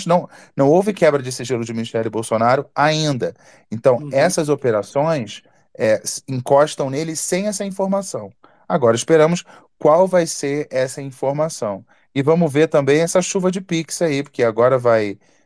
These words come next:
Speaker 1: vai abrir o sigilo, é, provavelmente vai quebrar o sigilo, o sigilo bancário dele, esses dezessete milhões de PIX, será que ali no meio não tinha um negócio? A gente não tem como saber, né? Será que
Speaker 2: Pois
Speaker 1: bate
Speaker 2: é.
Speaker 1: um número?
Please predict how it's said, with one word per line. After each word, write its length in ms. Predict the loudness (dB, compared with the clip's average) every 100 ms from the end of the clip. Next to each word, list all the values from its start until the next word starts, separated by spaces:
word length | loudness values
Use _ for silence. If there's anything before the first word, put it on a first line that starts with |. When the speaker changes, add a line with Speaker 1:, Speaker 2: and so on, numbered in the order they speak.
| _
Speaker 1:
vai 220 | 0 2 2
abrir 200 | 0 -4
o 80 |
sigilo, 800 | -4 -8 -6 -2 0 2 0 -6 -12 _ _ -2
é, 180 | 0 2
provavelmente 760 | 4 4 2 0 -2 -6 -6
vai 100 | -6
quebrar 260 | -6 -4 -4
o 60 |
sigilo, 440 | -6 -10 -8 -8 -10
o 60 | -14
sigilo 280 | -10 -8
bancário 480 | -4 -4 0 0 0
dele, 360 | 0 0 0 -2 -12 -14 -4
esses 340 | -2 0 -4
dezessete 680 | -4 0 0 2 2 2 0
milhões 280 | -2 0 0
de 80 | -4
PIX, 1000 | -4 -2 0 0 -2 -4 -8 -10 -10 -14 _ _ _
será 300 | -2 4 4
que 100 | 4
ali 100 | 0
no 100 | 0
meio 220 | -2 -2 -2
não 80 |
tinha 160 | -6 -6
um 40 |
negócio? 760 | -4 0 4 6 6 4 2 -4
A 40 |
gente 140 | -12 -12
não 80 |
tem 120 | -10 -8
como 120 | -6
saber, 400 | -4 -2 0 -2
né? 240 | -4 -8 -12 _ _ _ _
Será 180 | -4
que 100 | 0
Speaker 2:
Pois 100 | 2
Speaker 1:
bate 300 | 2 2 0
Speaker 2:
é. 40 | -6
Speaker 1:
um 40 |
número? 560 | -6 -4 -4 -6 -8